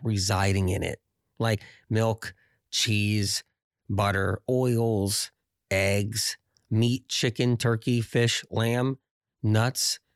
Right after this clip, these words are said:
seeds, nut butters, avocados, soy too, nut milks, almond milk, even oat milk. It's high in fat. Try to keep any of these options to once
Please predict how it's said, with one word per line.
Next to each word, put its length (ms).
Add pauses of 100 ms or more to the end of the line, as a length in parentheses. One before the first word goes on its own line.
(160)
seeds, 840
nut 360
butters, 640 (320)
avocados, 920 (260)
soy 460
too, 480 (340)
nut 220
milks, 600 (100)
almond 300
milk, 260
even 400
oat 220
milk. 380
It's 100
high 160
in 160
fat. 340 (640)
Try 260
to 80
keep 460 (380)
any 260
of 80
these 220
options 600
to 120
once 500